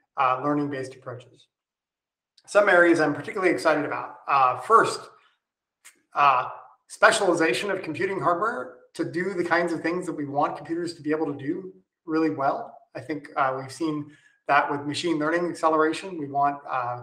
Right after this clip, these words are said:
computers to be able to apply machine learning computations as rapidly as possible. There's gonna be more automation in the overall hardware design process through learning-based approaches that will enable us to create, uh, new and interesting hardware more quickly.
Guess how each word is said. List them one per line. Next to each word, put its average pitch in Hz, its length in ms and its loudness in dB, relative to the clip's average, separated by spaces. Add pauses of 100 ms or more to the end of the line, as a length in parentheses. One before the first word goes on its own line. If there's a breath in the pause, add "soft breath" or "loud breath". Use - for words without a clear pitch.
computers 156 380 -4
to - 60 -20
be 143 100 -6
able 143 160 -4
to 135 160 -6
apply 143 520 0 (520 loud breath)
machine 156 220 -8
learning 151 200 -2
computations 139 720 -6
as 143 160 -8
rapidly 135 400 -6
as 131 80 -10
possible. 147 560 -8 (320)
There's 151 160 -10
gonna 151 160 -2
be 151 140 -2
more 151 320 8
automation 151 580 2
in 147 140 -6
the 139 80 -4
overall 151 480 0
hardware 147 280 0
design 143 380 -4
process 147 560 -4 (500 soft breath)
through 175 360 2
learning-based 160 500 2
approaches 165 500 -2
that 151 140 -6
will 143 200 -10
enable 151 300 -4
us 170 180 -2
to - 100 -18
create, 151 480 -6 (200)
uh, 120 260 -4 (640)
new 190 240 2
and 170 80 4
interesting 165 420 -2
hardware 151 380 2
more 151 160 0
quickly. 196 380 -8